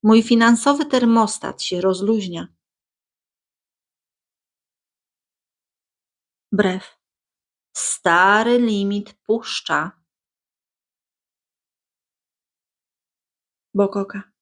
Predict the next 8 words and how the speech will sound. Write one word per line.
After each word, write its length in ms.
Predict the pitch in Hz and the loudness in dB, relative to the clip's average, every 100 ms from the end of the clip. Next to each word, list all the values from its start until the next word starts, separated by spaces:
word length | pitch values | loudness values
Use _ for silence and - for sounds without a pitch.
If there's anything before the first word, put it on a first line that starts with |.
| _ _ - | _ _ -2
Moje 240 | 202 214 220 | 4 4 4
ciało 680 | - 254 196 175 202 - _ | 0 0 0 0 -4 -8 _
uczy 280 | 220 220 208 | -4 -2 -2
się 200 | - 190 | -2 0
nowej 580 | 190 196 190 165 156 160 | 2 4 2 2 -4 -4
normy. 640 | 160 147 143 143 127 139 _ _ _ _ _ _ _ _ _ _ _ _ _ _ _ _ _ _ _ _ _ _ _ _ _ _ _ _ _ _ _ _ _ _ _ - | -4 -4 -6 -8 -10 -10 _ _ _ _ _ _ _ _ _ _ _ _ _ _ _ _ _ _ _ _ _ _ _ _ _ _ _ _ _ _ _ _ _ _ _ -4
Pod 160 | 101 | -4
okiem. 440 | 92 - - - | -4 -8 -12 -14